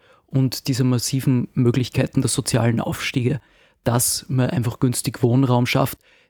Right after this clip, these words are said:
der im Kollektiv bleibt, in der öffentlichen Hand oder bei den gemeinnützigen Bauträgern. Die Kluft zwischen ökonomischen und obszönem Reichtum und Elend,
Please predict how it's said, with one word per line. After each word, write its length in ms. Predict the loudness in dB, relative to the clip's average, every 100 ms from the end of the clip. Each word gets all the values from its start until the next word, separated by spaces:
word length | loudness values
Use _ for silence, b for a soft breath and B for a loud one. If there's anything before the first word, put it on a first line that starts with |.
| _
der 240 | 0 2 2
im 180 | 2 2
Kollektiv 640 | 2 2 2 -2 -2 -2
bleibt, 360 | 0 0 -4 -2
in 160 | 2 2
der 120 | 2
öffentlichen 580 | 0 -2 0 0 0 0
Hand 260 | -2 -2
oder 180 | 4 4
bei 120 | 4
den 140 | 2 0
gemeinnützigen 640 | 0 0 -2 -4 -4 -4
Bauträgern. 540 | -4 -6 -8 -12 -10 -10 b b b b b b b
Die 340 | 4 4 2 0
Kluft 580 | 4 4 4 -6 -14 -16 -10
zwischen 600 | 0 2 2 2 0 0 b b _
ökonomischen 1000 | -2 2 2 4 4 4 2 0 0 -2 b b _
und 180 | -2 -2
obszönem 760 | -2 -4 4 6 6 4 0 -4
Reichtum 800 | -2 2 2 2 -2 -2 0 -2
und 340 | 0 0 0 2
Elend, 520 | 4 4 2 -4